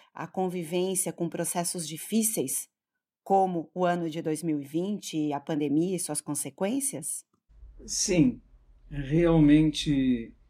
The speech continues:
Speaker 2: esse procedimento todo criou uma possibilidade de nós apoiarmos pessoas, eh, em um momento conturbado,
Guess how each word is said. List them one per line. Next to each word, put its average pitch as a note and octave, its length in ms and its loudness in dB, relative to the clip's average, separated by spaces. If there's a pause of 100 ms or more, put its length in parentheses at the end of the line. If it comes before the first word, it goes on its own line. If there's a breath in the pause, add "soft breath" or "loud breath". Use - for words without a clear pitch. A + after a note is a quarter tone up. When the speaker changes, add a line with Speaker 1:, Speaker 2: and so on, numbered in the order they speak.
(280)
Speaker 2:
esse C#3 680 0
procedimento C3+ 920 2
todo D3 380 2
criou C3+ 840 2 (420)
uma B2 360 4
possibilidade C3+ 1040 4
de B2 120 2
nós B2 640 -2 (300 soft breath)
apoiarmos B2+ 760 0
pessoas, C3 1040 -4 (440)
eh, B2 560 -4
em D#3 160 4
um E3 120 4
momento C#3+ 680 2 (200)
conturbado, C3 840 2